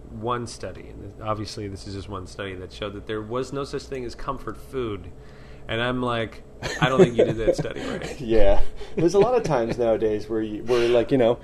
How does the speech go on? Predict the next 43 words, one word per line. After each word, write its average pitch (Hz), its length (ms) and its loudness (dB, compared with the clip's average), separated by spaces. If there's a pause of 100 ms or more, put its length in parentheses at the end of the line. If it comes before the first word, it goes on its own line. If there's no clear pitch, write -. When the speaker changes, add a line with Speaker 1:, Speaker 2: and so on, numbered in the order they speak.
(320)
Speaker 2:
you, 117 140 0
you 117 260 0
hear 131 180 6
about 110 220 6
a 107 60 -2
new 107 160 2
study, 104 400 2
and 104 100 -2
then 117 140 0
you 113 160 0
look 110 200 0
into 110 360 -2
the, 98 340 -4
uh, 92 220 2
methodology, 104 680 2
and 98 100 -2
it's 95 140 -6
like, 104 160 -2
"Oh, 214 200 6
you, 135 280 2
you, 127 220 0 (180)
you 127 100 -2
did 131 220 0
this 139 220 0
entire 127 360 2
study 127 380 4
on 104 140 2
seven 113 500 0
mou-, 110 320 0
mice, 120 480 -2 (420)
and 110 140 -2
that's 113 180 0
it. - 220 4 (560)
And, 104 460 0
uh, 98 200 4
this 110 200 -2
is 110 100 -6
being 110 220 0
published 101 400 -2
in 95 120 -4
Nature, 95 480 -4
and, 90 300 -4
uh, 90 340 0